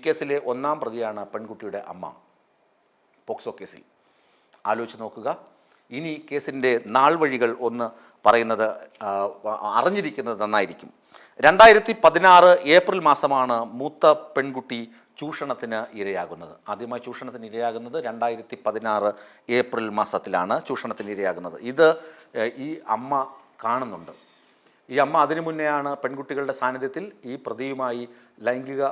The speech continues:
വേഴ്ചയിൽ ഏർപ്പെടുന്നത്. ഈ പെൺകുട്ടികൾ അത് കാണുന്നുണ്ട്. അത് മുതലെടുത്തിട്ടാണ് പ്രതി ഈ പെൺകുട്ടിയെ ലൈംഗിക, ആ, ലൈംഗികമായി ചൂഷണം ചെയ്യുന്നത്. അത് ഈ അമ്മ കാണുന്നുണ്ട്.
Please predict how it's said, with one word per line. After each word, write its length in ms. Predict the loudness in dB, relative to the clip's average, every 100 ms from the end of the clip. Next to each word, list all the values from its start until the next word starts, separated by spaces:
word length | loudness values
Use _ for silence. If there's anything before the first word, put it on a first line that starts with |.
| -4
വേഴ്ചയിൽ 400 | -6 -6 -10 -10 -8
ഏർപ്പെടുന്നത്. 500 | -10 -8 -10 -10 -10 -12 -14
ഈ 20 | -14
പെൺകുട്ടികൾ 400 | -12 -12 -10 -10 -10
അത് 80 | -8
കാണുന്നുണ്ട്. 440 | -10 -10 -14 -10 -10 -12 -14
അത് 140 | -8 -8 -8 -14 _ -12
മുതലെടുത്തിട്ടാണ് 800 | -4 -2 -2 -6 -6 -4 -4 -6 -12 -12
പ്രതി 240 | -10 -12 -16 -20
ഈ 40 | -12
പെൺകുട്ടിയെ 500 | -10 -10 -12 -8 -8 -10 -12
ലൈംഗിക, 320 | -12 -10 -8
ആ, 340 | -8 -10 -12 -8 -8
ലൈംഗികമായി 480 | -8 -10 -8 -10 -10
ചൂഷണം 280 | -16 -14 -14 -12
ചെയ്യുന്നത്. 320 | -12 -12 -12 -16 _ -16
അത് 120 | -10 -8
ഈ 20 | -6 -6
അമ്മ 180 | -8 -8
കാണുന്നുണ്ട്. 440 | -8 -8 -12 -12